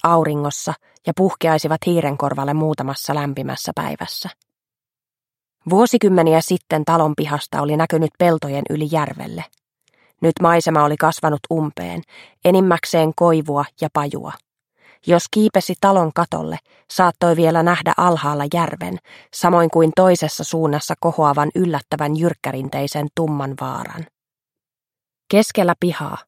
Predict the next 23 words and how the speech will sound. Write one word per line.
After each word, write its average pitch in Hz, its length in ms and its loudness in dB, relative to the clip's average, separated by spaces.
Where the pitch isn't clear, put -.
lähellä 160 380 0
kaivoa, 147 480 -4
makasi 170 420 -2
toinen 151 460 0
ihminen. 156 540 -8
Hän 175 200 2
oli 156 180 4
jo 156 140 4
kuollut. 139 440 -2
Haulikon 190 460 4
molemmilla 165 500 4
piipuilla 147 480 0
yhtäaikaisesti 143 920 -2
ammuttu 151 480 2
laukaus 151 500 4
lähietäisyydeltä 147 960 -2
on 156 120 2
aiheuttanut 160 640 0
välittömän 151 520 -2
hengenmenetyksen, 139 960 -6
todettaisiin 139 640 -4
myöhemmin 143 460 -2
tutkintaraportissa. 131 1080 -10